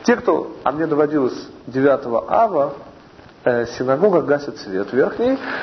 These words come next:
и очень принято, сидя на полу, читать при свете свечи. Ну, подчеркивает некую такую вот атмосферу недостатка. И что происходит? А свеча, она оплывает. И что дальше? А дальше вот вы сидите, читаете, а свеча оплывает, и вам уже плохо видно.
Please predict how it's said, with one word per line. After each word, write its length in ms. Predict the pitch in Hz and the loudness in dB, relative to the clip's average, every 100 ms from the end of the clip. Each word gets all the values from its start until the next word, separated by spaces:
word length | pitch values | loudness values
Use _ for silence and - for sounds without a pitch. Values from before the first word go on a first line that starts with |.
| - | -4
и 200 | - - | 2 4
очень 280 | - 196 202 | 6 4 2
принято, 340 | 185 214 - 156 | 2 2 2 0
сидя 460 | - - 175 139 | 0 -2 2 2
на 160 | 127 131 | 0 -2
полу, 300 | - 190 254 | 0 0 0
читать 300 | - 196 185 | 0 0 0
при 80 | 151 | -4
свете 300 | - 143 127 | -2 -2 -2
свечи. 380 | - 120 - 113 - - - | -6 -6 -6 -10 -12 -6 0
Ну, 100 | 202 | 0
подчеркивает 600 | - 165 160 165 - 131 | 2 0 2 0 0 -4
некую 280 | 127 123 113 | -4 -4 -4
такую 260 | 110 120 | -4 -4
вот 100 | 117 | -2
атмосферу 480 | 107 - 117 - 110 | -2 -2 -2 0 2
недостатка. 720 | 110 113 104 - - - - - - - - - - - | 0 0 -2 -4 -6 -6 -8 -14 -14 -16 -14 -12 -10 -10
И 40 | 127 | 0
что 140 | 220 | 0
происходит? 460 | 220 196 139 131 160 - - - - | 2 0 0 0 -2 -8 -14 -12 -6
А 80 | - | -4
свеча, 360 | - 151 269 | 0 2 4
она 140 | 247 190 | 4 2
оплывает. 680 | 190 190 175 120 98 - - - - - - - - - - - - | 2 2 2 0 -2 -8 -16 -20 -20 -20 -20 -20 -20 -20 -20 -14 -8
И 40 | |
что 180 | 135 180 | 0 2
дальше? 440 | 147 95 - 156 202 - - - | 2 0 -2 -6 -6 -12 -12 -6
А 100 | - | 0
дальше 300 | 139 240 269 | 2 2 2
вот 160 | 175 160 | -2 0
вы 80 | 180 | 0
сидите, 380 | 190 214 294 - | 2 2 2 0
читаете, 800 | - - 107 87 85 175 269 311 - - | -4 0 0 0 0 2 2 0 -8 -8
а 80 | - | -4
свеча 300 | - 160 262 | -2 4 4
оплывает, 560 | 247 247 233 339 320 - | 4 2 4 4 4 0
и 20 | |
вам 220 | 190 262 | 2 2
уже 140 | 254 226 | 0 -4
плохо 280 | 208 214 | -2 2
видно. 420 | 190 165 123 117 | 2 2 -4 -6